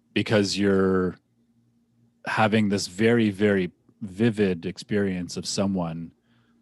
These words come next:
um, behaving in ways that you don't expect in a way.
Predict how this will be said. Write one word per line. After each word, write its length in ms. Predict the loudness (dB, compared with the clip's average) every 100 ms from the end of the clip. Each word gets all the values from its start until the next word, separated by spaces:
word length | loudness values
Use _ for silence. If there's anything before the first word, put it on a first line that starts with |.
| _ _ _ _
um, 640 | -8 -6 -6 -6 -8 -10 -14 _ _ _ -4
behaving 380 | 0 2 2 2
in 140 | 2
ways 340 | 0 0 0 -2
that 120 | -2
you 140 | -4
don't 400 | 0 0 0 -4 -10 _ _ _ _ _
expect 560 | -10 -6 -2 0 0 -2
in 120 | -8
a 60 | -8
way. 200 | -8